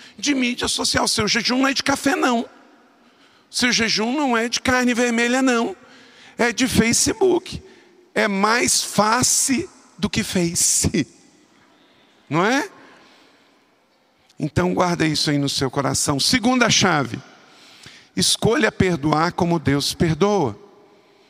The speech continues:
Eu sei que isso é mais fácil falar do que fazer, mas é uma ação de Deus pra nós. E você pode me perguntar: "Mas, pastor, como é que Deus perdoa?" Deus perdoa de quatro jeitos. Deus perdoa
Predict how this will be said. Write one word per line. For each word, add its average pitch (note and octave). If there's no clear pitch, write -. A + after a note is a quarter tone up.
Eu B3
sei -
que -
isso -
é F#3
mais E3+
fácil -
falar C#3
do A#2+
que C3
fazer, A2
mas D3
é C#3+
uma F3
ação D3+
de G3
Deus D#3
pra G3+
nós. F#3
E B3+
você G3
pode A3+
me G3
perguntar: F#3+
"Mas, G3
pastor, B3+
como C4+
é A4
que -
Deus G3
perdoa?" B2
Deus F3+
perdoa F#3
de -
quatro G#3+
jeitos. A2
Deus G3+
perdoa F3+